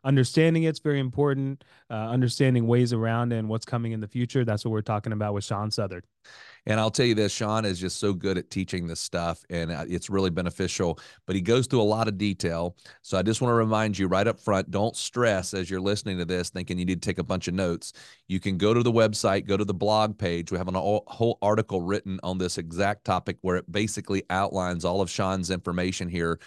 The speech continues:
Speaker 2: for you. So use that as a tool, uh, i-, if you wanna make sure you understand this all. I also say this at the end, but I'm gonna say it again right up front. If you're listening to this and you think, "Man, I'd love to talk to Sean," all you have to do is reach out to the office, nine one nine, seven eight seven, eight eight six six.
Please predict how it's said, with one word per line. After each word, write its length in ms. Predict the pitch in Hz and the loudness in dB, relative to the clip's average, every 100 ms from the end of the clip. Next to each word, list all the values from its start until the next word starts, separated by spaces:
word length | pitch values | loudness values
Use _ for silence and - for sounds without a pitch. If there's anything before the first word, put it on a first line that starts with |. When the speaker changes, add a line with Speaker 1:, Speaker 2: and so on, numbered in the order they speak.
| - - | -20 -20
Speaker 2:
for 220 | - 98 92 | -2 2 4
you. 220 | 90 85 | 4 2
So 220 | - 87 | 2 2
use 440 | 87 98 117 113 | 2 2 2 2
that 200 | 107 98 | 0 0
as 120 | 95 90 | 0 -2
a 60 | |
tool, 480 | - - 110 104 101 - _ _ | -6 -2 0 0 -2 -8 _ _
uh, 300 | - 87 85 - | -4 -2 -2 -2
i-, 200 | 87 87 | -2 0
if 180 | 90 87 | -2 -2
you 120 | 87 | -2
wanna 260 | 92 95 85 | 0 0 -2
make 160 | 95 92 | -4 -6
sure 140 | - | 0
you 100 | 92 | 2
understand 480 | 87 87 - 90 87 | 2 0 -2 -2 -2
this 160 | 80 - | -4 -2
all. 280 | 80 78 - - - | 0 -2 -4 -12 -2
I 120 | 107 | 2
also 380 | 127 - 117 95 _ - | 2 2 0 -2 _ -8
say 220 | - 120 | -2 0
this 180 | 110 - | 0 -2
at 100 | 95 | -4
the 140 | 104 | -2
end, 300 | 101 107 110 | 0 0 0
but 200 | 95 85 - | -2 -2 -6
I'm 40 | |
gonna 80 | 87 | -6
say 160 | - | -2
it 80 | 98 | 0
again 220 | 92 98 | 0 0
right 140 | 92 92 | 0 0
up 120 | - | 0
front. 280 | - 92 90 | 0 0 0
If 180 | 92 85 | -6 -4
you're 100 | 90 | -2
listening 360 | 90 117 127 110 | 0 0 0 0
to 80 | 110 | 0
this 160 | 107 | 0
and 100 | 98 | -4
you 60 | 90 | -4
think, 180 | 90 - | -4 -4
"Man, 200 | 104 98 | -2 0
I'd 100 | 92 | 2
love 160 | 101 | 0
to 80 | 92 | 0
talk 320 | - 117 113 | 0 0 2
to 80 | 110 | -2
Sean," 380 | - 107 104 104 - - - | -2 0 0 -4 -12 -14 -2
all 160 | 120 | 2
you 60 | 131 | 2
have 120 | 127 | 0
to 60 | 107 | 0
do 140 | 107 | 0
is 100 | 95 | 2
reach 180 | 107 104 | 0 0
out 140 | 101 | 0
to 80 | 107 | 0
the 120 | 92 | 0
office, 400 | 92 98 98 95 | 0 0 -2 -4
nine 180 | 101 107 | -2 -2
one 200 | 107 104 | -2 -2
nine, 280 | 98 95 92 | -2 -2 -4
seven 280 | - 110 107 | -4 -4 -2
eight 180 | 101 - | -6 -4
seven, 320 | 101 92 92 | -4 -2 -2
eight 160 | 98 104 | 0 2
eight 160 | 98 | 0
six 280 | - 98 90 | 0 -6 -4
six. 300 | - 92 - | -4 -4 -6